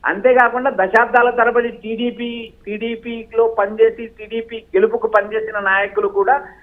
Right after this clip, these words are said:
ప్రస్తుతానికి సైలెంట్ అయ్యారు. క్షేత్రస్థాయిలో వారికి అనుకున్న పదవులు కానీ, నామినేటెడ్ పదవులు కానీ,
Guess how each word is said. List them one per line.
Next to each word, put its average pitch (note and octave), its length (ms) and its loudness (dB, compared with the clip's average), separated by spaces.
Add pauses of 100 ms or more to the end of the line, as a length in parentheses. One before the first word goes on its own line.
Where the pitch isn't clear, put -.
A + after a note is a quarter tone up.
(120)
ప్రస్తుతానికి A3+ 520 -2
సైలెంట్ A3 380 2
అయ్యారు. G#3+ 340 2
క్షేత్రస్థాయిలో A#3 1160 2 (500)
వారికి F#3+ 500 2
అనుకున్న G#3+ 420 0
పదవులు A3+ 460 2
కానీ, A3+ 560 -4
నామినేటెడ్ A3 640 -2
పదవులు G#3 320 0
కానీ, G3+ 340 -6